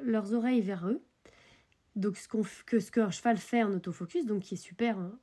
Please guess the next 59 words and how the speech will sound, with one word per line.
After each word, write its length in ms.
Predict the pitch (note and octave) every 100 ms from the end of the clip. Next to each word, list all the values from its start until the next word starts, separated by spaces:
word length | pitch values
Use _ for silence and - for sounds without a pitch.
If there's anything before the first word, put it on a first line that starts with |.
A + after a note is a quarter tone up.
| -
en, 960 | F3+ F3 F3 F3+ F#3 G#3 B3 C4 C4+
en 40 | G#3+
général. 460 | F3 F3 F#3 D#4 E4+ - -
Sauf 200 | - B3
que 220 | - B3+ -
eux, 220 | D#4+ F#4
ils 100 | C4+
sont, 180 | B3 A#3 -
comme 140 | D#4
ils 140 | D4+
ont 60 | C4+
tendance 240 | C4+ C4+
déjà 180 | A#3 A3+
à 60 | A3+
s'enfermer, 600 | G3 F3+ G#3+ G#3+ C4+ F4 - - -
ils 120 | A#3
ont 40 |
déjà 200 | B3 D#4
tendance 300 | E4+ C4+ C#4+
à 80 | B3
faire 160 | A3 F#3
ça, 160 | D#4
mais 160 | D4+ C4+
ils 80 | A#3+
vont 260 | B3+ D#4+ -
beaucoup 240 | D#4 D#4
plus 140 | B3+ D#4+
loin. 280 | D#4+ C#4 A3 - - -
Et 180 | - A#3+
ils 60 | A#3+
vont 140 | B3
pas 140 | D4+ C4
juste 200 | C4+ A#3+
dans 80 |
leur 160 | A3 G#3+
corps, 280 | D4 D#4+ D#4 -
ils 140 | C4
se 140 | A#3+ C4
renferment 540 | A3 C#4 C#4+ D#4 C#4
à 40 | B3
l'intérieur 320 | A3+ A3+ A3
de, 240 | G#3 G#3
d'eux-mêmes 360 | G3+ G#3+ C4 C#4+
comme 160 | C4+
s'il 220 | A3+ - A#3
y 60 |
avait, 300 | G#3 A3+ C4+ - - _ -
comme 140 | B3
s'ils 200 | A#3 A#3
allaient 320 | A#3 C4 C4+
dans 280 | A3+ G#3+ A3
un 80 | A3+
autre 120 | G#3
monde, 220 | G#3+ G3 - _ _ _ _ -
dans 80 | G#3+
leur 160 | A3+
propre 340 | - C#4+ - A#3+
monde 200 | A#3 A#3
intérieur. 380 | A3 G#3 G3+